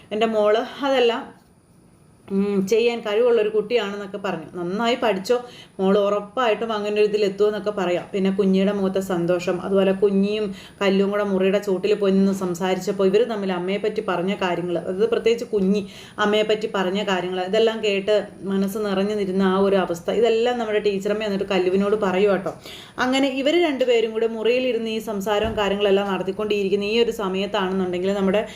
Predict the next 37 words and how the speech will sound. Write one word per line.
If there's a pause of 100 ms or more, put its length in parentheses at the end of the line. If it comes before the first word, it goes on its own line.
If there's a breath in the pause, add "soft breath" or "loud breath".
(280 loud breath)
ഏം, (340)
കുഞ്ഞ്
കണ്ണു
തുറന്ന്
നോക്കുമ്പോൾ
കല്ലുവിനെ
കാണുന്നില്ല. (380 loud breath)
കല്ലുവിനെ
കാണാതെ
വന്നപ്പോഴത്തേക്കും
ആകെ
ഇതായി.
"കല്ലു
ഇതെവിടെ
പോയി
ഈ
രാത്രിയിൽ?" (400 loud breath)
അപ്പോൾ
"കല്ലു, (200)
കല്ലു"
എന്നും
പറഞ്ഞ്,
"എടി
കല്ലു"
എന്നും
പറഞ്ഞുകൊണ്ട്
നമ്മുടെ
ര-, (120)
കുഞ്ഞ്
അതിലേക്ക്
എഴുന്നേറ്റ്
വിളിക്കുക.
അപ്പോൾ
ഇവർ
മുകളിൽ
നല്ല
രീതിയിൽ,